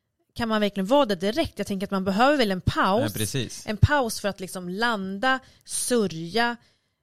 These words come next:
Speaker 1: eh, hitta en ny, eh, men jag vet inte,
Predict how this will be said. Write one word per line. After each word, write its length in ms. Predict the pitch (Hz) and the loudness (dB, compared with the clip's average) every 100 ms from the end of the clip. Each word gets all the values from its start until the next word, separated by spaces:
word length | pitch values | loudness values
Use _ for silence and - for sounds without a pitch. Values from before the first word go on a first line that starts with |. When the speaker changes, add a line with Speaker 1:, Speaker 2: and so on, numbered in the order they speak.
| _ | _
Speaker 1:
eh, 340 | 120 113 78 64 - - - | -10 -8 -8 -10 -16 -16 -16
hitta 600 | - - - _ - 202 | -10 -8 -8 _ -4 -4
en 260 | - 196 190 | -2 -4 -4
ny, 560 | 190 180 180 175 170 - | -4 -4 -4 -6 -10 -12
eh, 80 | - - - - - _ - | -12 -18 -20 -20 -20 _ -8
men 60 | 226 | -4
jag 80 | 226 | -4
vet 160 | 220 | -4
inte, 380 | 208 - 110 | -8 -6 -6